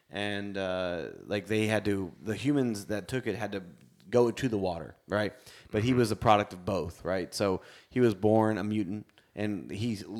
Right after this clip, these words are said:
Speaker 1: he literally says it. He's been around for five hundred years, right? Um, so he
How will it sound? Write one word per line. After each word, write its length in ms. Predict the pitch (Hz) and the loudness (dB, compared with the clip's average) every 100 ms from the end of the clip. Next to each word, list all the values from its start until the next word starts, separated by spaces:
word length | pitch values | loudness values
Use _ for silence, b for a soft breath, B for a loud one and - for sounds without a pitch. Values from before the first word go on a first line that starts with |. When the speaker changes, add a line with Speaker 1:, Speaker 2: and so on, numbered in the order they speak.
| 113 | -8
Speaker 1:
he 180 | 113 131 | -2 2
literally 260 | 139 135 113 | 4 4 2
says 260 | - 104 | 0 -2
it. 140 | 98 78 | -2 -4
He's 160 | 107 | -6
been 140 | 98 117 | 0 0
around 240 | 110 107 | 2 0
for 100 | 98 | -4
five 200 | 92 95 | -4 -4
hundred 200 | 98 85 | -4 -6
years, 280 | 85 82 82 | -6 -6 -4
right? 200 | 87 92 - B B B - | -2 -4 -6 B B B -6
Um, 460 | 107 101 101 90 | 0 0 0 -4
so 440 | - 120 113 107 98 B B B B B | 0 6 6 6 2 B B B B B
he 720 | _ - 160 170 165 160 143 | _ -4 -2 -2 -2 -2 -4